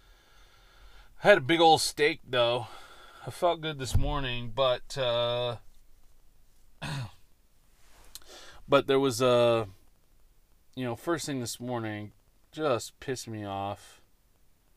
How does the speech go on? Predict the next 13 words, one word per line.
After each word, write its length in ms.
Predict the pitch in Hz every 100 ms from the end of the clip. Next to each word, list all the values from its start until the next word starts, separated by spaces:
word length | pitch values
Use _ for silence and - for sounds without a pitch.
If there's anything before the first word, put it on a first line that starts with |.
| _ _ _ _ -
My 140 | 117
wife 280 | 117 117 113
tells 260 | - 110 104
me 80 | 104
she 180 | -
talked 360 | 110 113 104 -
to 260 | - 107 104
the 260 | 95 92
healthcare 540 | - 110 113 - 107 98
marketplace. 920 | 98 95 - - 90 85 98 - - _ _ _ _ _ _ _ _ _ _ -
And 360 | - 117 113 110
healthcare 420 | 147 170 147 127
marketplace, 1040 | 120 110 110 120 113 117 117 - - -